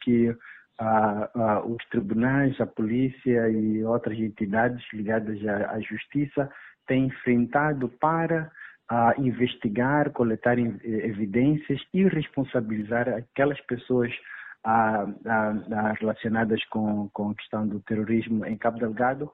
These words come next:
ah, mas não só, ah, a questão também dos crimes e violações dos direitos humanos cometidos pelas forças de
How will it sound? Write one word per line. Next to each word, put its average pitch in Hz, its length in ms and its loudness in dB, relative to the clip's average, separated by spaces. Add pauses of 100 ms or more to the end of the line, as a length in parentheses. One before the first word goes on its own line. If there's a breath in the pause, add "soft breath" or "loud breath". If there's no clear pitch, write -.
(340 loud breath)
ah, 123 180 0
mas 127 240 0
não 135 200 0
só, 143 460 2 (280 soft breath)
ah, 117 340 2 (600)
a 113 100 -6
questão 120 340 -4
também 117 340 0
dos 110 280 -4 (480)
crimes 160 400 2
e 117 80 2
violações 110 600 0
dos 107 100 -14
direitos 104 400 -4
humanos 113 320 -2 (100)
cometidos 110 520 -2 (240)
pelas 113 300 0 (140)
forças 110 340 -10
de - 60 -20